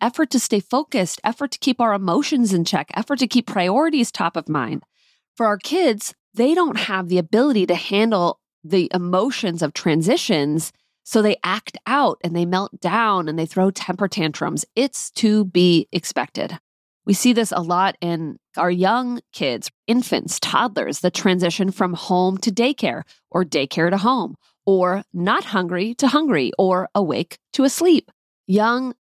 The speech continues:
children resist these transitions during the day. They fight them because it feels so uncomfortable to them. And so they cry and they resist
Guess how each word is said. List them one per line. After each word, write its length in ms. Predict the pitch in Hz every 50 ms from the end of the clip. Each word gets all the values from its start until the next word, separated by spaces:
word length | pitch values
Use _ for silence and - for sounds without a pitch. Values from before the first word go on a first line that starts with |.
| _ _
children 480 | - - 233 233 220 208 190 175 170 170
resist 800 | 170 190 190 180 165 160 185 233 285 330 - - - - - - _ _ _ _ -
these 220 | 185 202 196 -
transitions 840 | - - 202 185 170 165 160 185 175 170 - 180 170 170 165 156 -
during 220 | 175 165 165 160
the 100 | 160 160
day. 400 | 160 143 143 156 165 165 214 226 - _ _
They 80 | - 208
fight 400 | 202 - - 220 208 285 330 - _
them 400 | - 135 135 135 160 202 240 262 - _ _ _ _ _ _ -
because 200 | 233 - 247 220
it 100 | 233 -
feels 200 | - 254 240 214
so 300 | - - 269 233 240 247
uncomfortable 920 | 254 240 - - - - 254 262 285 - - - 220 196 196 185 180 - _
to 120 | - 214 170
them. 300 | 156 147 151 160 185 214
And 100 | 202 190
so 140 | - 220
they 140 | 196 214 226
cry 500 | - - - - 214 196 175 160 160 185
and 240 | 226 226 - 220 226
they 80 | 220 214
resist 680 | 220 220 196 160 165 175 165 196 254 - - - -